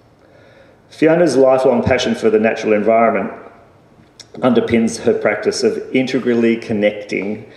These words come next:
concept with material. So here we see Tender,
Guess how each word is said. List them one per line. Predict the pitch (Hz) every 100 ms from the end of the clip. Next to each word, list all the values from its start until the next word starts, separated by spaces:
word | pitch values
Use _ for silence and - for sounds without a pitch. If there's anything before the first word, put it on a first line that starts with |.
| - - - -
concept | - 135 139 - 143 - -
with | 110 -
material. | 110 - 107 95 87 87
So | - 92
here | 117 113
we | 110
see | - 107
Tender, | - - 120 110 98 - 117